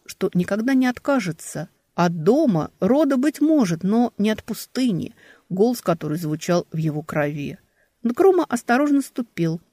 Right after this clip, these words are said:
ставя ногу меж сплетением ветвей. Шаг и еще один. И замереть, позволив тончайшей поликристаллической ветви скользнуть по шкуре. Нкрума замер, и сердце привычно остановилось.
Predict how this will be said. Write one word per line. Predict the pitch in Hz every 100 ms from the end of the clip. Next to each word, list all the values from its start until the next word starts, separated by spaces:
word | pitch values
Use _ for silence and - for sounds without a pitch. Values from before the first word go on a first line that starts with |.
| _
ставя | - - 170 160
ногу | 170 220 175 151
меж | 156 156
сплетением | - 151 156 165 170 170 165
ветвей. | 170 - 170 123 156 - _ -
Шаг | - 214 240 - _ _ _ _ -
и |
еще | 311 339 - 185
один. | 180 185 190 190 - _ _ -
И | 320
замереть, | 311 311 269 190 185 - _
позволив | - 175 160 170 170 - -
тончайшей | 165 160 175 156 - 156 -
поликристаллической | 165 160 156 165 - 160 156 - 170 - 151
ветви | 151 233 - 139 -
скользнуть | - - 151 165 165 -
по | 175
шкуре. | 170 - - 143 147 180 _ _ _ -
Нкрума | 160 165 190 320
замер, | 294 254 202 208 240 _ _ _ -
и | 170
сердце | - 311 -
привычно | 175 175 214 233 214
остановилось. | 202 - 185 190 170 143 - - -